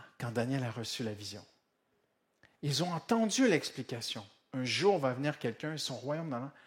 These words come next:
non. <clears throat> Quelques mois plus tard, parce que ça a pris des mois à faire cette statue, ils se retrouvent là, ils la voient.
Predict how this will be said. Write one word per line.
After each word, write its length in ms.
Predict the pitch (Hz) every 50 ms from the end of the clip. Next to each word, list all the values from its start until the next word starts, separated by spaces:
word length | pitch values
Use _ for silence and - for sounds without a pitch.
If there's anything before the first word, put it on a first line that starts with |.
| - - - - - _ _ -
non. 120 | - 269 196 170 -
<clears throat> 140 | - - -
Quelques 300 | - 240 233 240 - 214
mois 360 | 175 165 165 180 226 262 247
plus 140 | 247 190 165
tard, 140 | - 233 196
parce 120 | - -
que 80 | - 120
ça 120 | - 120
a 20 |
pris 140 | - - -
des 100 | 120 127
mois 160 | 131 165 190
à 20 | 180
faire 140 | - 123 -
cette 180 | - 123 -
statue, 340 | - - 127 110 - - - - - - - - - - _ _
ils 100 | - 110
se 160 | - - -
retrouvent 500 | 131 113 170 214 214 - 170 151 135 123
là, 260 | 123 - 143 160 - - -
ils 180 | 147 151 156
la 180 | 156 147 147 151
voient. 800 | 147 120 110 113 104 113 135 151 165 175 170 151 131 117 98 92